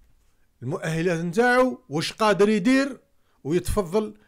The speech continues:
مهما كانت الخلفية نتاعو، كان إسلامي، كان علماني، مهما كان. المهم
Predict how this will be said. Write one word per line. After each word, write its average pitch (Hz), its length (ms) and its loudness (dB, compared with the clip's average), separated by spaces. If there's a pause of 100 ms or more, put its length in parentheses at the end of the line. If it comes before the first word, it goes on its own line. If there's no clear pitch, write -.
(520)
مهما 190 260 2
كانت 208 260 0
الخلفية 160 480 -4
نتاعو، 120 380 -6
كان 180 340 -4
إسلامي، 185 680 0
كان 180 300 -2
علماني، 190 840 -2 (320)
مهما 202 320 2
كان. 175 280 -2
المهم 190 540 2